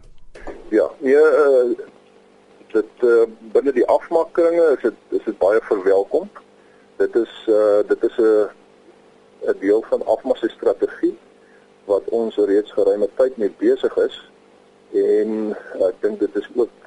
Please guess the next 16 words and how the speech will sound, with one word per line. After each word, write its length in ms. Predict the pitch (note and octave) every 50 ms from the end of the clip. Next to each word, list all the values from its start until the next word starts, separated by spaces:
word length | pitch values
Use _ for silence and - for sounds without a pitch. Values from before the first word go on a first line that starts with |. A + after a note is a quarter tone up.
| -
die 160 | G2+ G2+ F#2 A2
eerste, 560 | A#2 B2 A#2 - - - - A2 G#2+ G#2+ G2+ -
kan 120 | - G#2
ek 120 | G2+ G2 - -
vir 80 | G#2+
mens 160 | G2+ G2 F#2+ -
sê, 260 | - A#2 A2 G#2+ G2+ -
die 100 | G2 F#2+
eerste 260 | A2 A#2 A2+ - - G2+
sigbare 680 | - - - A#2+ - - - - A2+ G#2+ G#2 G2+ G2+ -
stap 380 | - - _ - B2+ - -
wat 140 | - G2+ -
ons 180 | F2+ G2 G2 -
geneem 400 | - G2+ F#2+ F#2 F#2+ G2+ G#2 G#2+
het 180 | G#2+ - - - - _ _ _ _ _ _ _ _ _ _ _ _ _ -
om 320 | A2 A#2 B2 B2 A#2 -